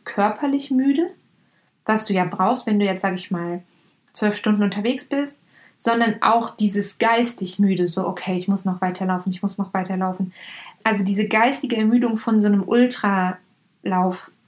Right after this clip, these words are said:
zu simulieren, dafür sind Back-to-Back-Läufe super. Wenn du jetzt aber, wie zum Beispiel bei mir, ich lege jetzt echt mal einige Monate lang Fokus auf Geschwindigkeit, auf Technik,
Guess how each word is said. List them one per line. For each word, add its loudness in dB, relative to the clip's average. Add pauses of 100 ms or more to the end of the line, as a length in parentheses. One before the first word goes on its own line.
zu -2
simulieren, 4
dafür 2
sind -2
Back-to-Back-Läufe -4
super. -6 (1120)
Wenn 4
du 6
jetzt 2
aber, 2
wie -2
zum -2
Beispiel 2
bei 2
mir, 4
ich -4
lege -4
jetzt -6
echt -4
mal 2
einige 2
Monate 0
lang -2
Fokus -6
auf -10
Geschwindigkeit, -4
auf -20
Technik, -4